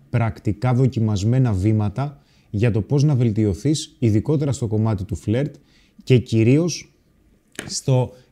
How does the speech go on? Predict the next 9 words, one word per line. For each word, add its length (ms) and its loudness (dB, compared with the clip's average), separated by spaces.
επικοινωνιακό 880 0
κομμάτι 380 -2
με 100 2
τις 120 0
γυναίκες. 720 -2
Γιατί 540 0
στις 260 -4
περισσότερες 680 0
περιπτώσεις 880 -2